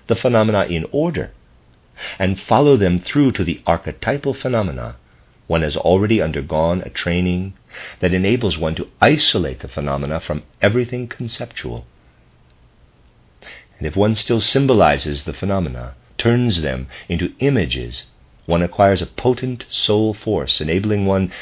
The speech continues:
to absorb the external world free from concepts.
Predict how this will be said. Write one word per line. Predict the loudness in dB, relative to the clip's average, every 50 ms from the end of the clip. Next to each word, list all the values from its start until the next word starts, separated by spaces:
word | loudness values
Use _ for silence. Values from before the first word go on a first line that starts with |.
| -10 -4
to | -2 -2
absorb | 0 0 2 4 6 8 8 6 6 2
the | -2 0
external | 0 0 2 2 -2 0 -2 -4 -2 -2 0 0
world | 0 0 0 0 -2 -4 -8 -18 -20 -20 _
free | -18 -16 -4 -2 0 2 2 0 -2
from | -4 -6 -10 -10 -8
concepts. | -6 -6 -6 -6 -6 -10 -10 -12 -12 -14 -14 -16 -16